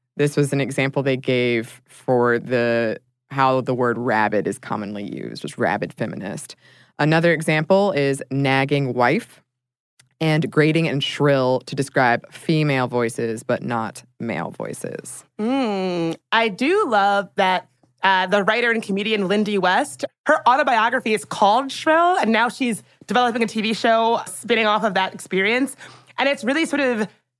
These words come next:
Speaker 2: taking back this idea that as a, as a loud feminist that, you know, has probably been called shrill her entire life, you know, kind of reclaiming that word and saying, "Yeah, I am shrill.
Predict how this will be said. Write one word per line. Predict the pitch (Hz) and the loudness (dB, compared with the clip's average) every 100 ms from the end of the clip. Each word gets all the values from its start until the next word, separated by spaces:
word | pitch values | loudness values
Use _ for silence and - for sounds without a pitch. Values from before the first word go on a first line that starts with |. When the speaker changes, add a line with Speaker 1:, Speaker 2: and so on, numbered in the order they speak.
| _ | _
Speaker 2:
taking | - 233 247 233 208 | -2 0 0 -2 0
back | 175 196 208 | 2 0 0
this | 196 196 | -2 0
idea | 180 180 180 180 | -2 0 0 2
that | 170 | 2
as | 170 175 | 0 2
a, | 180 180 _ _ | 0 0 _ _
as | 190 196 | -2 0
a | 196 190 185 - _ _ _ _ _ | 0 0 -4 -6 _ _ _ _ _
loud | 175 180 180 190 185 190 190 180 - _ _ _ _ _ _ _ _ _ | 0 2 4 4 2 2 0 -2 -8 _ _ _ _ _ _ _ _ _
feminist | 220 214 277 196 196 190 - - - | 2 2 2 2 0 -2 -8 -4 2
that, | 202 202 - _ _ _ _ - | 4 2 -4 _ _ _ _ -6
you | 185 | -2
know, | 165 165 - _ - | 0 0 -2 _ -4
has | 247 190 | -4 -4
probably | - 254 285 | 2 6 6
been | 254 240 | 4 2
called | 226 190 | 0 0
shrill | - 214 226 233 | -6 0 2 4
her | 214 | 2
entire | 196 185 175 190 196 185 | 0 0 2 2 2 2
life, | 175 190 175 160 _ - - - | 2 2 0 -4 _ -20 -12 -2
you | |
know, | 190 | 2
kind | 262 | 2
of | 269 | 2
reclaiming | 269 208 - 233 240 220 | 0 -2 0 2 2 0
that | 196 185 | 0 0
word | 180 175 170 | 0 0 0
and | 170 | -2
saying, | 190 214 214 | -2 -2 0
"Yeah, | 302 | 2
I | 240 | 2
am | 277 277 | 0 -2
shrill. | - 208 202 180 170 165 | -4 0 2 4 2 -2